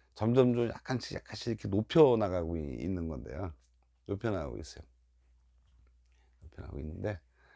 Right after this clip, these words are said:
아무튼 잘 좀 따라오셨으면 좋겠습니다. <laughs> 잘 좀 따라오셨으면.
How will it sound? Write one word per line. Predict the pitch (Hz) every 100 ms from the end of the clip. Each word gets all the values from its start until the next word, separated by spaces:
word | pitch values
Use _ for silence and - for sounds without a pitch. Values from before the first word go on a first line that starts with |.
| _
아무튼 | - 123 135
잘 | - 135
좀 | 131 147
따라오셨으면 | 160 160 175 135 113 110 113 107 101 92 82
좋겠습니다. | - 87 - 82 90 - - - -
<laughs> | - 113 - - - - -
잘 | 120 110
좀 | 120
따라오셨으면. | 127 117 117 95 95 - 92